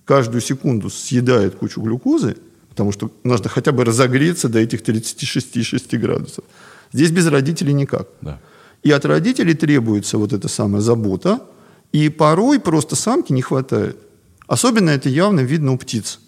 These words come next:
Speaker 2: Мгм.
Speaker 1: Потому что вот когда птицы выкармливают птенцов, там вообще колоссальная нагрузка на маму, папу, и там как раз пара работает спина к спине, и очень часто видны длительные, многолетние моногамные эти самые.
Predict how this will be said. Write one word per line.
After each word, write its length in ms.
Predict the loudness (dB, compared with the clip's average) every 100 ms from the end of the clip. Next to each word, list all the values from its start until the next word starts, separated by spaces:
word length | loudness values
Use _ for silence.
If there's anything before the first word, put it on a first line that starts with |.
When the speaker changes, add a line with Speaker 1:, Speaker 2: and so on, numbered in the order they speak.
| _ _
Speaker 2:
Мгм. 300 | -4 -2 0 -2
Speaker 1:
Потому 340 | 0 2 0
что 140 | 0
вот 100 | -2
когда 260 | 0 0 0
птицы 340 | 0 0 2 2
выкармливают 760 | 2 4 4 4 0 0 -4
птенцов, 440 | -6 -8 -8 -12 -2
там 240 | 2 2
вообще 260 | 2 0 -2
колоссальная 600 | 0 0 0 0 0 0
нагрузка 460 | -2 -2 -4 -2
на 120 | -2
маму, 300 | 0 0 -2
папу, 440 | -2 -2 0 -4 -4 -16 -20 -4
и 80 | -2
там 400 | 2 2 2 0
как 220 | -2 0
раз 300 | 2 2 0 -10 -10 0
пара 340 | 2 4 2
работает 560 | 0 0 -2 0 -2 -2
спина 340 | -2 -2 0
к 60 | -2
спине, 520 | -4 0 2 2 2
и 80 | 2
очень 240 | 0 0 0
часто 340 | 0 0 0
видны 340 | -2 0 -2 -2
длительные, 680 | 0 2 2 2 0 0
многолетние 640 | 0 0 0 2 0 -2 -2
моногамные 640 | -2 -2 -2 -2 -2 -4
эти 140 | -8 -8
самые. 360 | -2 0 0